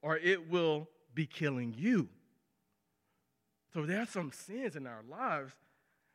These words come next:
that continue to creep up on us. It's like, "Whoa, I haven't seen you in years. Why now? Where, wh-, where are you trying to lead me? What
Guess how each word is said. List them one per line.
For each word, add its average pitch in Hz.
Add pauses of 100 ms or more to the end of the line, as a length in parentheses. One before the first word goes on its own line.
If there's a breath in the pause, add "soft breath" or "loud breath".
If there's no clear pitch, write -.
(120)
that 151
continue 208
to 147
creep 208
up 233 (560)
on 233
us. - (420)
It's -
like, 165
"Whoa, 180
I 180
haven't 175
seen 185
you 185
in 175
years. 185
Why 147
now? 165 (1040)
Where, 170 (220)
wh-, -
where 127
are 165
you 190
trying 175
to 160
lead 170
me? 127
What 165